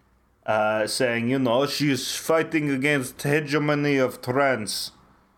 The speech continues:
You know, and we agree with this in super cool, homophobic, transphobic Russia, you know.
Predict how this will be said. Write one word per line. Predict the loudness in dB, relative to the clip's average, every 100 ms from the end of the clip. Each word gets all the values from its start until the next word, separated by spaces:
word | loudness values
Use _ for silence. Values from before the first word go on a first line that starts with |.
| _ _ _ _ -4
You |
know, | 0 4 4
and | 2 2
we | 2 2
agree | 2 2 2
with | 2 0
this | 0 0 0
in | -2 0
super | 0 0 0 -2
cool, | 0 0 2 2
homophobic, | 2 0 0 2 0 0 -4
transphobic | 0 0 0 0 -2 0 -2 0
Russia, | -2 -2 -6 -10 -12 -20 -12
you | -8
know. | -6